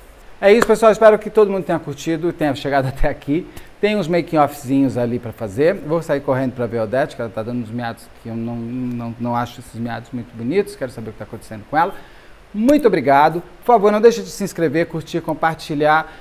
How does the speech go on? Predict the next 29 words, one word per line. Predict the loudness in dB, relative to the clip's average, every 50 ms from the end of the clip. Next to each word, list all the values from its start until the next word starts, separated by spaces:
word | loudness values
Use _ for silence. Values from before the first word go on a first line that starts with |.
| -18 -8 -4
ligar | -4 2 4 4 2
sininho, | 2 -2 -4 -2 0 0 2 2 2 2 2 2 0 0 -2 -10 -18 -20 -20 -20 -20 -20 -20 -20 -20 -20 -20 -20 -10
marcar | -2 -2 -2 2 4 4 4
nas | 4 0 -2
suas | -6 -6 -4
redes | -6 -8 -6
sociais. | -10 -10 -10 -2 2 4 4 4 2 0 -4 -16 -20 -20 -20 -20
Seja | -2 2 4 4 6 4 2
membro | 4 2 0 0 0 -2 -4
se | -6 -8
puder, | -12 -12 -12 -4 2 2 4 4 4 0
se | -2 -4 -4
não | -4 -4
puder, | -6 -8 -6 -2 -2 -2 -2 -2 -6 -16 -20 -20 -20 -14 -10
assista | -10 -8 -6 -6 -6 -6 -6 -6
todos | -2 0 0 0 0 -2
os | -4 -6 -2
<laughs> |
vídeos | 0 0 0 0 -4 -8
que | -8 -8
já | -6 -4 -4
ajuda | -4 -4 -6 -6 -6 -4
muito. | 0 0 0 2 0 -2 -4 -6 -10 -10 -16 -16 -16 -10
Indique | -8 -6 -6 -6 -8 -8 -6
para | -6 -6 -6
os | -4 -8
seus | -12 -10 -8
amigos. | -4 -4 -2 0 0 0 0 -2 -4 -6 -8 -18 -20 -20 -20 -20 -20 -20 -10 -4
E | 0 0 2 0 0 -4